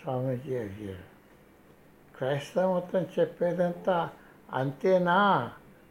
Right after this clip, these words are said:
అని నన్ను నిశ్చితంగా చూస్తూ స్వామీజీ అడిగారు. ఆ ప్రశ్నకు తడబడ్డాను. దానికి సమాధానం ఇచ్చే లోపున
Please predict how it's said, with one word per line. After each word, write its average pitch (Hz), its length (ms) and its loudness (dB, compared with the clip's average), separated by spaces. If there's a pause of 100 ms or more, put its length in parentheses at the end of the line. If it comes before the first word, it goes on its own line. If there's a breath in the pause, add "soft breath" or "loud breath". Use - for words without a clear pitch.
(140)
అని 220 200 0
నన్ను 247 220 0
నిశ్చితంగా 160 680 -2
చూస్తూ - 500 -8 (680)
స్వామీజీ 123 520 -4
అడిగారు. 104 520 -4 (1300)
ఆ 143 120 2
ప్రశ్నకు 180 560 -6 (120)
తడబడ్డాను. 127 840 -2 (880)
దానికి 147 340 2 (120)
సమాధానం 202 760 2
ఇచ్చే 160 380 0
లోపున 160 560 0